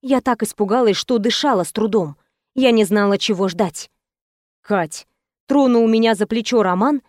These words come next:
и я обернулась. Серые глаза встретились с моими. «Все будет хорошо. Тут хорошие врачи, Оля твоя под наблюдением». «Твоя Оля», — тупо повторила я за ним,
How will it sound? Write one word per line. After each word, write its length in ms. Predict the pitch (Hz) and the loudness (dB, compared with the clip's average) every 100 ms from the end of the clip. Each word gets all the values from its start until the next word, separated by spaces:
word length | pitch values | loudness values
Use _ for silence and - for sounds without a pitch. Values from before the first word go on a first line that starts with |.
| _ _ | _ _
и 80 | 302 | 0
я 240 | 254 202 190 | 2 2 2
обернулась. 680 | 185 214 214 165 156 - _ _ _ _ _ _ _ | 2 2 2 -2 -6 -10 _ _ _ _ _ _ _
Серые 520 | - - 240 196 185 | -8 0 2 2 2
глаза 460 | 170 185 180 190 262 | 0 -2 -2 -2 -2
встретились 680 | - - 220 214 208 202 - | -4 -2 -2 -2 -2 -4 -2
с 60 | |
моими. 500 | 208 208 202 165 139 _ _ _ _ _ _ | 0 0 0 -2 -8 _ _ _ _ _ _
«Все 300 | - - 226 | -6 0 2
будет 280 | 202 208 214 | 2 0 -2
хорошо. 520 | 226 214 202 190 139 _ _ _ _ | 0 0 0 -4 -6 _ _ _ _
Тут 200 | - 233 | -4 -4
хорошие 540 | - 214 247 247 196 185 | 0 2 2 2 0 0
врачи, 440 | 196 214 - 165 | 0 -2 -2 -4
Оля 340 | 139 214 254 226 | 0 2 2 2
твоя 300 | 170 170 156 | 0 -2 0
под 180 | 196 | 0
наблюдением». 720 | 202 208 220 202 202 156 135 - _ _ _ _ _ _ | 0 0 0 0 -2 -2 -10 -18 _ _ _ _ _ _
«Твоя 460 | 262 254 233 226 220 | -4 -2 0 0 0
Оля», — 380 | 247 226 190 180 _ _ _ _ - | 0 0 0 -4 _ _ _ _ -2
тупо 300 | 277 214 196 | -2 0 -4
повторила 500 | 202 - 202 247 214 | -4 -2 0 0 0
я 240 | 185 208 | 0 0
за 100 | 202 | 2
ним, 280 | 214 175 | 0 -2